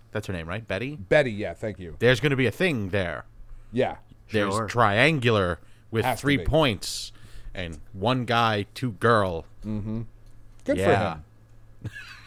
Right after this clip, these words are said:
Speaker 2: It's a decent problem to have.
Speaker 1: Yeah.
Speaker 2: Um, I, like,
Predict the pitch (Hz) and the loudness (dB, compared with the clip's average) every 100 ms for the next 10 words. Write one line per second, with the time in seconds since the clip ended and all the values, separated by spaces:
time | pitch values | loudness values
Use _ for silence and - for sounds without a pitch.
0 | - - - - - - - - - 180 | -20 -20 -18 -18 -16 -16 -18 -8 -4 -2
1 | 202 175 139 120 107 95 92 87 90 71 | 0 0 -2 2 4 2 -2 -6 -8 -12
2 | - - - - 220 240 143 139 135 131 | -16 -20 -20 -10 -4 0 4 4 4 -2
3 | - - 220 - 214 190 | -6 2 2 4 4 4